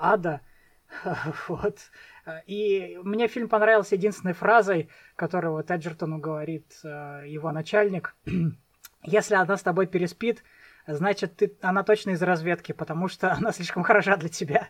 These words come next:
<laughs> Вот. Э, ни за что его не смотрите, я вам рассказал уже лучший момент фильма. И, ну, еще там есть голая Лоуренс, но вы ее и так уже могли видеть, потому что ее фотки сли-, сливали уже не раз.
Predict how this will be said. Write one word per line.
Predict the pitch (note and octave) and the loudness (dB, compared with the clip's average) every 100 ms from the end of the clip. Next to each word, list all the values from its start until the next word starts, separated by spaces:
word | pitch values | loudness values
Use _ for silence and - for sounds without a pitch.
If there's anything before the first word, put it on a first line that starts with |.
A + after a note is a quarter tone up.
| - - - | -12 -16 -12
<laughs> | - - | -12 -4
Вот. | G#3 - - - _ - - - - | -4 -4 -10 -20 _ -20 -18 -18 -16
Э, | G3 E3 D#3+ D#3 F3 | -14 -10 -8 -6 -2
ни | G#3+ | 0
за | A3 | 0
что | A3+ A#3+ | 6 8
его | G#3+ | 8
не | F#3+ | 6
смотрите, | - F#3 G3+ A3 G3 D#3+ | 0 0 2 0 -2 -2
я | E3 | -2
вам | E3 | 0
рассказал | E3 - F3+ E3+ | -2 0 2 2
уже | D#3 D#3+ | 2 0
лучший | D#3 - | -2 -2
момент | D#3+ D3+ D3+ - | -6 -4 -10 -12
фильма. | E3 - F3+ F3 E3 C#3+ | -14 -6 -4 -4 -6 -10
И, | C#3 C#3 C#3 C#3 | -14 -16 -18 -14
ну, | G3+ A3 | -12 -10
еще | F3+ E3+ A3 | -8 -4 0
там | F#3+ | 2
есть | F3+ E3 | 2 2
голая | F#3 E3+ D#3+ | 2 4 4
Лоуренс, | F#3+ G3+ E3+ - - | 6 6 2 -2 -6
но | E3+ | -6
вы | D3+ E3 | -4 -6
ее | D#3 D#3 | -4 -4
и | |
так | D#3+ E3+ | -2 -4
уже | D#3 | -4
могли | D#3 D3+ D3+ | -6 -6 -8
видеть, | E3 D#3 - | -8 -10 -12
потому | D3 D3 | -10 -10
что | - | -10
ее | C#3+ | -10
фотки | E3 - | -10 -10
сли-, | - E3+ | -4 -4
сливали | - F#3 F3 E3 | -2 2 2 4
уже | E3 D#3 | 2 0
не | D3+ | -4
раз. | C#3+ - | -6 -10